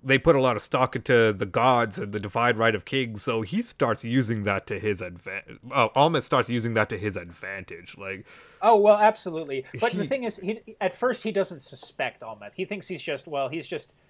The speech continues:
Speaker 2: let's keep him around 'cause he's a pretty, pretty built guy. You know, he'll be good for
Speaker 1: Mm-hmm,
Speaker 2: lifting,
Speaker 1: mm-hmm.
Speaker 2: uh, heavy, you know, he-, heavy sacks of wheat or whatever.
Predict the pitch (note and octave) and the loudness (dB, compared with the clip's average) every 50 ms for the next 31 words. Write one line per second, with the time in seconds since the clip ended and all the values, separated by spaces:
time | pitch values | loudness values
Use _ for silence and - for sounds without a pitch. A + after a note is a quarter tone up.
0 | _ _ - A3 A3+ A3+ - B3+ G#3 A#3 A3 F#3+ F3+ F3+ E3+ E3 D3+ - D3+ D3 | _ _ -4 -4 -2 -2 -2 -2 0 0 0 0 2 0 0 0 -2 -6 -12 -12
1 | D#3 C3+ C3 A#2+ - - D#3+ C3+ B2 B2 B2 _ _ - - D#3+ C3+ A#2 G#2 _ | -10 -10 -10 -10 -8 -6 -6 -6 -8 -10 -12 _ _ -10 -8 -8 -8 -8 -12 _
2 | _ _ - C#3 B2 A#2+ B2 _ - C#3 B2+ B2 A#2 A2 G#2 G2+ G2+ G2+ G#2 A2 | _ _ -6 -4 -4 -6 -8 _ -14 -10 -6 -6 -4 -4 -4 -6 -6 -8 -10 -12
3 | A#2 A2+ G#2+ G#2+ - C#3 C3+ B2 B2+ A#2+ A2+ - C#3 A#2 - - - B2 A2+ A2 | -14 -16 -16 -14 -10 -10 -10 -8 -10 -10 -8 -8 -10 -10 -10 -12 -12 -12 -10 -12
4 | G#2+ - B2+ B2 A#2+ A2+ G#2 G#2 A#2+ A#2 A2 G2+ - - A2+ G#2+ A2 A2+ A2 G#2+ | -12 -14 -12 -10 -8 -8 -6 -6 -6 -6 -6 -8 -10 -10 -10 -8 -8 -6 -8 -8
5 | - - C3+ A2+ G#2+ G#2+ G#2 - C#3+ C#3 A#2 D3 - - G3 D#3 C#3+ C3+ B2 A#2 | -8 -10 -8 -8 -8 -8 -6 -4 -4 -4 -4 -6 -12 -12 -8 -6 -4 -4 -4 -4
6 | C#3 E3 D3+ C#3+ C3+ C3 B2 C3 - _ - - D3 C3 B2+ - - C#3 A2+ G#2 | -4 -4 -6 -6 -6 -6 -8 -10 -12 _ -10 -8 -6 -6 -6 -6 -10 -12 -12 -12
7 | B2+ B2 A2+ A2+ A2+ A2 A2 A2 G#2+ A2+ G#2+ A2 A2+ A#2 - | -12 -14 -14 -14 -16 -16 -14 -12 -10 -10 -8 -8 -10 -12 -12